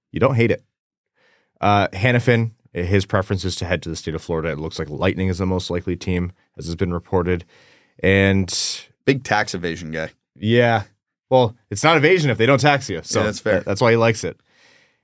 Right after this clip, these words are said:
Speaker 1: And, uh, Markstrom is seemingly, he's not fond of way, the way things went down so far with, with Calgary and him being on the market and all the noise around him.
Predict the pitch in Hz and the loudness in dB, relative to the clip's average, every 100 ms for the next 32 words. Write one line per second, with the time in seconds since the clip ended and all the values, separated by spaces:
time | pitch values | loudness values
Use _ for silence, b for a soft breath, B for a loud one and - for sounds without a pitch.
0 | _ - 107 110 101 110 110 101 127 135 | _ 0 2 2 2 2 2 2 2 2
1 | - 104 95 92 85 - - 101 92 92 | -4 0 0 0 -2 -2 0 0 2 0
2 | 90 87 85 82 B B - 85 87 87 | 0 0 0 -4 B B -12 -8 -4 2
3 | 107 95 - 92 90 82 80 85 60 85 | 2 2 2 0 2 -2 0 0 0 0
4 | 87 - 92 85 - 82 78 78 76 76 | 0 0 0 0 0 -2 2 2 2 0
5 | - 78 82 78 80 - - _ 78 - | 0 0 0 2 0 -4 -14 _ -8 -4
6 | - 85 78 85 82 82 82 82 82 80 | -2 0 0 0 2 2 0 -2 0 0
7 | 80 80 80 82 80 87 78 78 78 76 | 0 -2 2 2 2 2 2 2 0 0
8 | 80 78 76 78 78 82 82 80 | 0 0 0 -2 -2 -2 -2 -4